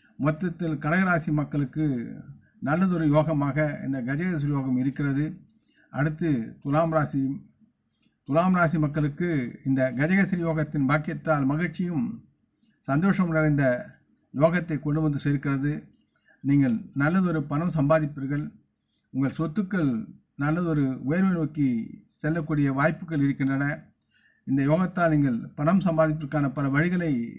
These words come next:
கண்டுபிடிப்பீர்கள். இந்த ராமநவமியின் யோகத்தின் காரணமாக உங்களில் பலர் உங்கள் சம்பந்தப்பட்ட ஆன்மீக மத நடவடிக்கைகளில் பங்கு பெறுவதற்குண்டான சூழலும் இருக்கிறது. மற்றும்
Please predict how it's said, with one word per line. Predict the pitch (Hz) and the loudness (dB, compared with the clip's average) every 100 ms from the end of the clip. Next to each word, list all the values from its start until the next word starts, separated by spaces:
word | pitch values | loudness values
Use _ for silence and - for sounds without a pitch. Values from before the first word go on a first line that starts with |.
| - | -10
கண்டுபிடிப்பீர்கள். | 143 151 175 156 143 135 139 147 - _ _ _ _ _ | -4 -2 0 0 0 0 0 -2 -6 _ _ _ _ _
இந்த | 127 131 | 0 2
ராமநவமியின் | 127 156 180 175 160 156 147 135 123 143 | 4 4 2 2 2 2 2 2 -2 -4
யோகத்தின் | 156 170 170 160 131 - - 143 127 | 0 0 0 0 -2 -4 -2 -2 0
காரணமாக | 143 160 160 143 139 156 143 - - _ _ _ | 2 2 2 0 0 0 -2 -8 -20 _ _ _
உங்களில் | 127 151 151 143 | 0 4 4 2
பலர் | 143 139 - - _ _ _ _ _ _ _ | 0 -2 -4 -14 _ _ _ _ _ _ _
உங்கள் | 139 147 139 - _ _ - | 0 0 0 -4 _ _ -6
சம்பந்தப்பட்ட | 160 185 180 156 156 | -2 0 0 0 2
ஆன்மீக | 170 190 185 | 4 4 4
மத | 160 156 170 | 2 2 4
நடவடிக்கைகளில் | 156 170 160 156 147 143 139 | 2 2 -2 0 0 0 0
பங்கு | 143 165 | 0 0
பெறுவதற்குண்டான | 175 160 151 147 147 135 | 0 0 -2 0 -2 0
சூழலும் | 147 165 156 | 0 0 2
இருக்கிறது. | 139 143 139 151 | 2 0 0 2
மற்றும் | 151 156 160 | 0 0 0